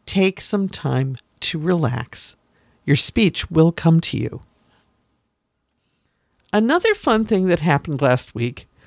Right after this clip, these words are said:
was that I got another Competent Communicator Award. Are you still working on those classic manuals? We've only got six months left to finish them up.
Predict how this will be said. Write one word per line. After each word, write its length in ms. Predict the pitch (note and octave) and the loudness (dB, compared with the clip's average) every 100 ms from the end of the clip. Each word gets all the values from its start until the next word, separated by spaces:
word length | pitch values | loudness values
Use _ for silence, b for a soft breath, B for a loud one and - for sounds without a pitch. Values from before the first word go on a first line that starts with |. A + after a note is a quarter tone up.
| b b | b b
was 140 | A#3 - | -4 0
that 140 | F4 | 0
I 140 | A4 - | 0 2
got 280 | C#3+ C#3 - | 2 0 0
another 400 | B3+ A3+ C3+ D3 | 0 2 2 0
Competent 580 | - C3+ B2+ - G#3 A3+ | 0 0 0 0 -2 -2
Communicator 680 | - D#4+ D4+ - D3+ C#3+ B2+ | -2 0 0 0 0 2 2
Award. 480 | B2+ C3 A2+ A2 _ _ _ _ _ _ _ _ _ _ _ - | 0 0 -2 -4 _ _ _ _ _ _ _ _ _ _ _ -6
Are 100 | B2+ | -4
you 260 | A#2 F#3+ G#3+ | 0 0 0
still 280 | - F3+ | 0 2
working 320 | D#3+ D#3 - C3+ | 4 2 2 0
on 160 | C3 | 0
those 220 | C3 C3 | 0 -4
classic 480 | - C3 C3 - B2 | -2 0 0 -2 -4
manuals? 680 | C#3 B2+ C3+ C3 C#3 B2 - _ b b b b b _ | 0 0 2 0 0 -2 -10 _ b b b b b _
We've 180 | D3+ F3+ | -8 -4
only 200 | G3+ G3+ | -2 0
got 200 | G3+ F#3+ | -2 -2
six 340 | - B3+ - | 0 -2 0
months 320 | B3 B3+ - | -2 -2 -2
left 420 | A#3+ C#4 F#4 - - | 0 2 0 -2 -4
to 120 | - | -2
finish 380 | - G#3 G#3 - | 0 0 0 0
them 140 | A3 | 0
up. 280 | D#4+ - | 2 0